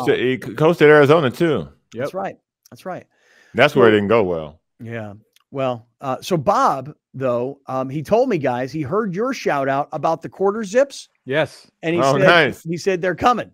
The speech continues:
Speaker 3: Nice.
Speaker 1: Yeah.
Speaker 2: Shout
Speaker 3: Yeah, we
Speaker 2: out
Speaker 3: go. We should
Speaker 2: here.
Speaker 3: go. We should do a road trip to, uh, a-, an X F L game.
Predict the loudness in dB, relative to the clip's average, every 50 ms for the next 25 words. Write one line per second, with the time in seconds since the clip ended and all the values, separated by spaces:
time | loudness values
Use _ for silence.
0 | _ _ _ _ _ _ _ _ _ _ _ _ -4 -2 -2 -2 -4 -6 -12 -20
1 | -20 _ _ _ _ -12 -10 -8 -8 -8 -8 -8 -4 0 0 2 4 4 4 4
2 | 4 4 2 0 2 2 2 2 2 0 0 0 2 4 6 6 8 8 8 8
3 | 6 6 2 -2 -4 -4 -4 -4 -4 -6 -2 0 2 2 4 4 4 2 2 0
4 | -2 -4 -4 -4 -4 -6 -6 -6 -6 -6 -8 _ -14 -10 -8 -8 -6 -8 -8 -8
5 | -10 -12 -14 -16 -16 -14 -14 -14 -12 -12 -14 -12 _ -12 -12 -12 -12 -12 -12 -12
6 | -14 -18 _